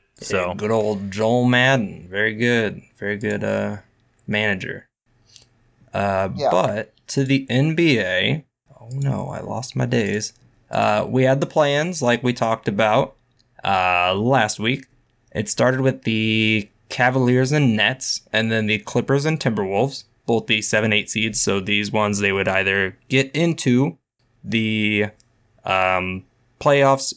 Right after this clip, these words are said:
Speaker 2: or they would get a second chance versus an-, another team. So the Nets beat the Cavaliers one fifteen to one oh eight,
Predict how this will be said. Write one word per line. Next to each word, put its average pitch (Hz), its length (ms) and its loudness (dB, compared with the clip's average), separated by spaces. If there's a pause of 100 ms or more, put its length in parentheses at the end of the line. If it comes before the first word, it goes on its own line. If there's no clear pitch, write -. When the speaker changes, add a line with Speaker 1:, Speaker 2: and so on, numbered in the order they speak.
Speaker 2:
or 110 420 2
they 104 220 0
would 104 160 0
get 104 100 2
a 101 60 0
second 98 320 -4
chance 92 340 -2
versus 92 400 -8
an-, 95 160 -4
another 92 560 -2
team. 80 360 -6 (160)
So 113 200 0
the 110 100 0
Nets 139 460 2 (480)
beat 127 220 2
the 123 100 2
Cavaliers 117 580 2
one 113 200 0
fifteen 110 380 0
to 104 80 2
one 107 200 2
oh 104 180 2
eight, 135 360 -2